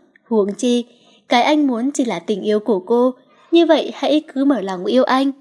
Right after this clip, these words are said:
cùng lắm thì trái tim lại đau thêm lần nữa mà thôi. Nhìn thấy Phạm Y xuất hiện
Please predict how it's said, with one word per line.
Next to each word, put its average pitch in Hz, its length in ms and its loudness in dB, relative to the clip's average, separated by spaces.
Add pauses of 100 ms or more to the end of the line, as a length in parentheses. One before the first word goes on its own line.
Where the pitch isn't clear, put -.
(140)
cùng 262 180 4
lắm 226 260 -2
thì 214 460 2
trái 196 140 -2
tim 208 360 -6
lại 208 140 -2
đau 247 280 0
thêm 262 180 -2
lần 196 220 -2
nữa 208 160 -6
mà 269 220 0
thôi. 240 280 -2 (1160)
Nhìn 208 220 -2
thấy 202 320 -4
Phạm 247 180 -2
Y 208 220 -4
xuất 302 180 0
hiện 302 160 2